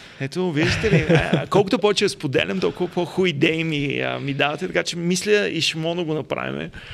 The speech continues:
Защото някъде, а, смисъл, наистина, представям си, всяко като ти ми го каза, защото в новата книга ще разкажа, много ме докоснаха много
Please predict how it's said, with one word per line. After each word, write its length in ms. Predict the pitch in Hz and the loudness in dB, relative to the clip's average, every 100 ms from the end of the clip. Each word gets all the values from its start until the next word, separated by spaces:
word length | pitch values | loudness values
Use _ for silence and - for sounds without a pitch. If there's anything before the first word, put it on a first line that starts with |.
| - - - | -14 -12 -2
Защото 300 | 143 180 185 | 0 0 0
някъде, 760 | 165 160 165 196 170 185 190 175 170 | 2 0 0 -2 0 2 2 -2 -6
а, 140 | - 151 | -6 -6
смисъл, 420 | - 143 151 143 | -6 -6 -4 -2
наистина, 420 | 147 160 156 135 127 _ | -2 -2 -6 -8 -8 _
представям 440 | - 135 160 156 156 | -6 -4 -2 -2 -2
си, 320 | - 156 151 - - - - - | -2 -2 -4 -10 -20 -20 -20 -12
всяко 260 | - 156 156 | -2 -2 0
като 180 | 143 | -6
ти 100 | - | -4
ми 120 | 160 151 | -4 -4
го 180 | 139 | -4
каза, 420 | - 147 151 160 139 | -2 -4 -2 -4 -4
защото 300 | - - 127 | -6 -8 -8
в 80 | |
новата 300 | 139 160 - | -6 -4 -6
книга 460 | 151 147 165 175 175 | -8 -8 -6 -4 -6
ще 240 | - 147 | -6 -6
разкажа, 720 | 135 - 156 151 147 160 160 151 - - - - - | -6 -6 -4 -4 -2 -2 -2 -4 -10 -20 -20 -20 -12
много 120 | 147 180 | -6 -2
ме 80 | 175 | -2
докоснаха 720 | 143 - 165 160 165 147 160 | -4 0 0 0 -4 -4 -2
много 520 | 147 165 160 156 | 0 2 2 0